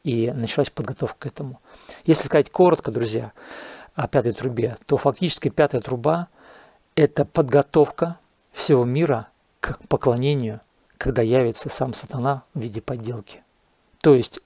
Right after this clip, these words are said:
из глубоко секулярного мира людей нужно перевести в состояние верующих. Вы знаете, на падающем самолёте нету ни одного неверующего человека. Все становятся верующими, как, ровно как и на войне. И поэтому нужно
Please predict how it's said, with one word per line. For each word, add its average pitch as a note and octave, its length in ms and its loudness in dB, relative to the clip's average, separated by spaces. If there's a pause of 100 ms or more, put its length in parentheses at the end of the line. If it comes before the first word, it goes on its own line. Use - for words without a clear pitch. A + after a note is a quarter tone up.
из D#3+ 280 2
глубоко D3 440 2
секулярного B2+ 600 2
мира C#3 400 0 (460)
людей D3 240 4
нужно A#2+ 260 2 (340)
перевести C#3 460 2
в - 60 -4
состояние C3+ 460 2
верующих. A2+ 560 -2
Вы C3+ 80 -2
знаете, D3 440 2 (580)
на C3+ 140 0
падающем C#3+ 400 2
самолёте C#3+ 520 0
нету C3 460 -2
ни C#3 140 -4
одного C3 320 2
неверующего B2 540 0
человека. A#2 400 -10 (260)
Все - 120 -4
становятся B2+ 340 -2
верующими, A2+ 380 -2
как, D3 240 0
ровно C#3+ 380 2
как C#3+ 220 0
и C3+ 40 2
на B2+ 120 -2
войне. B2 380 -2 (500)
И D3+ 80 -4
поэтому C#3 600 2
нужно C#3+ 420 2